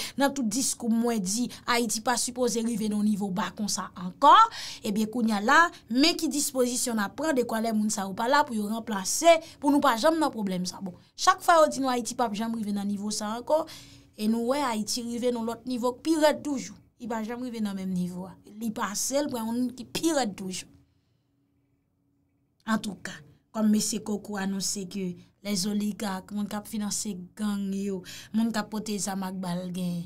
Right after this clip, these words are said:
gwo dispozisyon pou al pran kont yo. M espere nou mene operasyon nou pete tèt yo tou. Po, po. Se Ayiti pa yon kote pou l kenbe de chè toksik ankò.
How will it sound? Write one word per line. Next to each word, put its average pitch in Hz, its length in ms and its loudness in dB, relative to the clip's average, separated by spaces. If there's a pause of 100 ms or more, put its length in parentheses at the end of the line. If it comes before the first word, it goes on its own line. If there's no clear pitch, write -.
(300)
gwo 285 160 6
dispozisyon 208 800 -4
pou 202 100 -14
al 190 140 -6
pran 196 160 -10
kont 220 180 -10
yo. 214 160 -6
M 294 160 6
espere 349 400 8
nou 330 80 4
mene 294 240 6
operasyon 262 480 2
nou 240 80 0
pete 220 320 -6
tèt 208 240 -12
yo 202 80 -14
tou. - 160 -20 (240)
Po, 330 240 10
po. 262 140 4 (2000)
Se - 160 -6
Ayiti 202 300 -8
pa 202 100 -6
yon 196 140 -8
kote 202 260 -10
pou 190 80 -10
l 185 80 -10
kenbe 190 240 -6
de 180 160 -6
chè 185 160 -10
toksik - 400 -8
ankò. - 300 -16